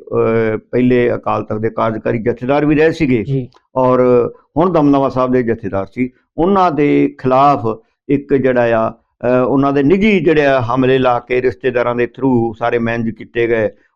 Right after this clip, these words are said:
Speaker 1: ਉਹਨਾਂ ਦੇ ਵਿੱਚ, ਉਹਦੇ ਵਿੱਚ ਵੀ ਵੱਡਾ ਜਿਹੜਾ ਆ ਰੋਲ ਹੈ,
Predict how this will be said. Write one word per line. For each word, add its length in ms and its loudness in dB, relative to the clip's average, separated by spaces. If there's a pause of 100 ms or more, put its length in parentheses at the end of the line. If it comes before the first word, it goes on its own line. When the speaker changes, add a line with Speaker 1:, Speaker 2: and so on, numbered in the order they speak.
Speaker 1:
ਉਹਨਾਂ 300 2
ਦੇ 140 0
ਵਿੱਚ, 240 -2
ਉਹਦੇ 380 2
ਵਿੱਚ 200 2
ਵੀ 60 2
ਵੱਡਾ 440 4
ਜਿਹੜਾ 520 0
ਆ 80 -10 (240)
ਰੋਲ 400 4
ਹੈ, 220 -2